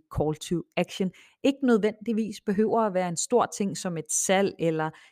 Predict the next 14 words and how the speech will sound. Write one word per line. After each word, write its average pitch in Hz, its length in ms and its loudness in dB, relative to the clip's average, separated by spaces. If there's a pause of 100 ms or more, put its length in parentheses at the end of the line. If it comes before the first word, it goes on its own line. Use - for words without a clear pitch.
en 170 120 -4
kommentar, 165 720 0
eller 165 200 -2
en 156 120 -6 (120)
deling, 190 500 2
eller 156 260 -4
hvad, 185 120 2 (100)
hvad 180 180 0
det 190 140 0
er, 175 160 0
du 175 220 -6
har 175 320 0
af 175 80 -4
store 180 380 0